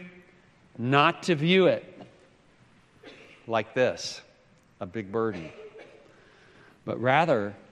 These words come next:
I want you to think about it in terms of what the gospel is. And that what you're actually doing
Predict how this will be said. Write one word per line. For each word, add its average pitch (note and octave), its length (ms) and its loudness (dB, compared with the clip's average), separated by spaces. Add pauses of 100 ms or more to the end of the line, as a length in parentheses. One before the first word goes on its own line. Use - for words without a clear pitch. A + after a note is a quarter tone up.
(720)
I G#2+ 60 -10
want C#3 220 -4
you E3+ 100 -2
to C3 100 -4
think C#3+ 280 -4
about G2+ 320 -2
it G2+ 160 -4 (480)
in G2+ 160 -6
terms C3 680 -2 (440)
of G#2 140 -8
what A#2 180 -4
the A2+ 80 -8
gospel G#2 600 -2
is. - 360 -16 (840)
And A2 140 -4
that G#2+ 160 -2
what C#3 260 2
you're F3+ 200 2
actually F3 560 -6
doing C3 440 -4